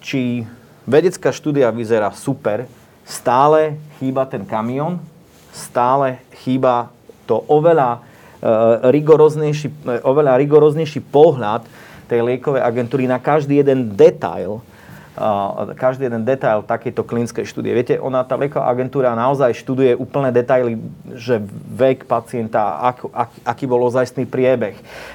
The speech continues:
ktorou P C R metódou a technológiou ich naozaj testovali, či naozaj tie dáta sú relevantné, či boli certifikované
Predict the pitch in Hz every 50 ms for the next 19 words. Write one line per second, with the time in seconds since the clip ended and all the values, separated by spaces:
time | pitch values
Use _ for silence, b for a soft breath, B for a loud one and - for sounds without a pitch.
0 | B - - - - - 139 139 139 135 135 135 - 143 139 147 160 131 127 131
1 | 123 127 127 131 - - 139 127 127 120 113 113 113 - 135 123 - 147 135 127
2 | 127 127 123 127 123 117 117 120 120 110 120 120 113 123 131 120 127 117 113 113
3 | 131 123 - - - 127 120 120 117 113 113 113 - 127 117 117 123 127 123 131
4 | 127 - 131 123 120 127 127 127 - 113 - - 123 123 123 127 131 131 131 127
5 | 117 - 120 113 - 120 110 113 120 127 117 - 131 120 - 139 120 127 127 -
6 | 127 120 120 120 117